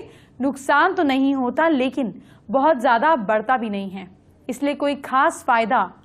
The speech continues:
नहीं है। ईस्ट डायरेक्शन, यहाँ घर की संपत्ति,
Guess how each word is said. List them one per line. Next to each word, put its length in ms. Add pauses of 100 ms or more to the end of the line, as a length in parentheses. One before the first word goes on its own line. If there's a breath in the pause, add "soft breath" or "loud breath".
(120)
नहीं 300
है। 240 (880 soft breath)
ईस्ट 280
डायरेक्शन, 540 (380 soft breath)
यहाँ 380
घर 180
की 140
संपत्ति, 680